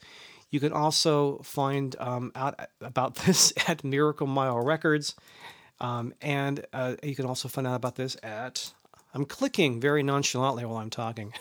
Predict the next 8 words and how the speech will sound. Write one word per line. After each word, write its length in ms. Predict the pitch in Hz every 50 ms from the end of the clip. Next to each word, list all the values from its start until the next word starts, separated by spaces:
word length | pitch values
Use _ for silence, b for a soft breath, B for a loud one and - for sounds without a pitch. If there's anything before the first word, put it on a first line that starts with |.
| B B B B
<laughs> 280 | B B B B 113 -
J 400 | 110 107 127 156 175 233 220 - -
F 280 | 156 170 175 - -
music 600 | 123 123 123 123 147 165 151 123 143 151 151 - - _ _ _
dot 340 | 123 110 110 80 - - - _
net 480 | 131 117 123 120 92 - - - - -
for 120 | - - 117
Jonathan 600 | 101 - 113 113 117 113 113 113 - 117 113